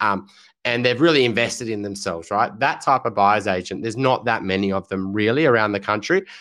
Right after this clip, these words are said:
because they've had to been doing it five, ten years. Then you've got these new cohort of buyer's agents. It's explosion in the number of buyer's agents in the last three years, right? Um, it's been a cool thing to become, right? It's very easy, very low barrier to entry.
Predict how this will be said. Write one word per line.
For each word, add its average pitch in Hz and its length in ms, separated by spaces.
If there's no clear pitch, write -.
because 127 320
they've 117 120
had 127 140
to 117 60
been 117 160
doing 110 220
it 98 120
five, 101 300
ten 98 220
years. 98 280
Then 165 180
you've 180 120
got 160 200
these 127 240
new 143 440
cohort 139 560
of 120 160
buyer's 131 300
agents. 120 400
It's 120 200
explosion 151 840
in 131 80
the 120 80
number 123 300
of 104 100
buyer's 110 340
agents 107 380
in 110 80
the 101 100
last 98 380
three 104 220
years, 87 340
right? 101 280
Um, 113 180
it's - 80
been 127 140
a 120 40
cool 160 360
thing 127 220
to - 100
become, 98 500
right? 110 220
It's 104 120
very 170 260
easy, 117 280
very 123 240
low 113 160
barrier 104 360
to 98 60
entry. 101 440